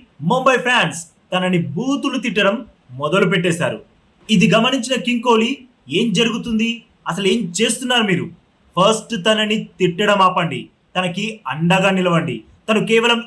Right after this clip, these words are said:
ఎంఐ ప్లేయర్ మాత్రమే కాదు, టీమిండియా ప్లేయర్ కూడా" అని ముంబై ఫ్యాన్స్కి అర్థమయ్యేలా సైగలు చేశాడు. దీంతో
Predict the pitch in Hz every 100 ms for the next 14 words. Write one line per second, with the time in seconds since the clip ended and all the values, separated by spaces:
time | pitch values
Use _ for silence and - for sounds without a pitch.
0 | - 220 220 233 220 220 226 202 170 190
1 | 214 220 214 208 208 180 165 170 _ _
2 | _ - 190 208 208 214 208 208 202 202
3 | 196 202 175 208 196 180 131 - _ -
4 | 156 196 175 160 190 208 233 214 208 208
5 | 170 220 269 - _ _ 139 160 143 202
6 | 214 208 196 185 196 - - _ - -
7 | 147 175 208 196 185 170 131 104 - _
8 | _ - 120 120 220 220 226 269